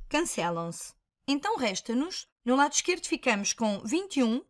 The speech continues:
mais ponto de interrogação, certo? Estes números, estes números a verde foram simplificados, cinco mais dois mais dois mais quatro mais oito é vinte e um, mas ainda temos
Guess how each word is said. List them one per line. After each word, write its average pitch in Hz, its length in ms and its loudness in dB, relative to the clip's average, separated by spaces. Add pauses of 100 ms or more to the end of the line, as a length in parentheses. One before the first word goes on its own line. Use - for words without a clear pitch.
(200)
mais 247 260 4
ponto 359 380 -4
de 220 80 2
interrogação, 214 760 -2 (120)
certo? 233 500 -2 (180)
Estes 254 640 2
números, 220 840 2 (220)
estes 247 400 2
números 269 400 2
a 254 60 4
verde 226 540 2
foram 220 280 0
simplificados, 226 1080 2
cinco 262 440 2
mais 202 240 0
dois 226 360 0
mais 180 240 -2
dois 202 340 -2
mais 180 180 -2
quatro 180 440 0
mais 190 280 -2
oito 185 540 -2
é 285 180 2
vinte 185 300 -6
e 208 60 -4
um, 262 200 0 (320)
mas 220 160 0
ainda 220 240 2
temos 202 560 0